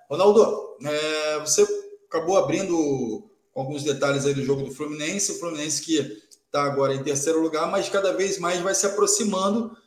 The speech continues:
é, do líder e do vice-líder, né? Então o Fluminense, o, o Fernando Diniz já fala até em título, né? O coletivo ele falou que vê o Fluminense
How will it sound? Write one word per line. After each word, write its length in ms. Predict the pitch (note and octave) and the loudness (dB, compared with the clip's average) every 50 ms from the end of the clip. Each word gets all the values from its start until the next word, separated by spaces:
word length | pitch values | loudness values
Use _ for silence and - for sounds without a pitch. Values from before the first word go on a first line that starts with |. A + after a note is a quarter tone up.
| _ _ _ _ - | _ _ _ _ -4
é, 520 | F3 E3 E3+ F3 F3+ F#3 F#3 F3+ F3 E3+ | 0 2 4 4 4 4 2 0 -2 -2
do 120 | F#3 G#3+ | -2 -2
líder 400 | A3 G3+ F3+ F#3 G3 F#3+ G#3+ G#3+ | -2 -2 -2 -4 -2 0 0 0
e 40 | A3 | 0
do 120 | G#3+ G#3+ G#3+ | 0 0 0
vice-líder, 640 | G#3+ G#3+ G3+ - B3+ B3 A#3 F3 D3+ D3+ C#3+ C#3+ | 2 2 2 2 2 0 0 0 2 2 0 0
né? 220 | C#3+ D#3 D#3+ E3 | 0 0 -2 -2
Então 240 | D3+ C#3 D3 D#3 E3 | -4 -4 -6 -6 -6
o 40 | D#3+ | -8
Fluminense, 460 | - F3 E3 D#3+ D#3+ F3 E3 - - | -10 -12 -12 -10 -6 -4 -4 -2 -2
o, 340 | E3 C#3 C#3 - - B2 C#3+ | -4 -6 -8 -12 -14 -12 -12
o 120 | C#3+ C#3+ | -12 -12
Fernando 320 | C#3 D#3 E3 - D3+ D3+ - | -10 -10 -8 -8 -8 -10 -10
Diniz 360 | D3 C#3+ D#3+ F3 - - _ _ _ _ _ - | -10 -8 -8 -8 -8 -12 _ _ _ _ _ -6
já 220 | C3 D3+ E3+ E3 | 0 2 4 4
fala 260 | - - F3 E3+ E3+ | 4 4 6 6 6
até 120 | - - F3 | 4 4 2
em 100 | G3+ G3+ | -2 -2
título, 640 | - - - G#3 G#3 G#3 - - A#2+ G#2 - - - _ _ _ | -2 -2 0 0 0 0 0 -2 -4 -4 -6 -8 -16 _ _ _
né? 100 | A#2+ A#2 | -4 -2
O 120 | B2 B2 A#2 | 0 0 0
coletivo 460 | - C#3+ C#3 C#3 C3 - C#3 C#3 D3 | 0 0 0 0 0 -2 -6 -6 -4
ele 100 | D#3 D3+ | -4 -4
falou 240 | - E3 D#3 D#3 D#3 | -2 0 0 0 -2
que 120 | - E3+ | -6 -6
vê 120 | D3+ D#3+ | -2 -2
o 140 | E3 F3 E3+ | -2 -2 -2
Fluminense 680 | E3+ F3 E3+ D#3+ D3 D3+ E3+ - - F3 - - - | -6 -10 -14 -12 -8 -4 -2 -2 -2 -2 -4 -10 -18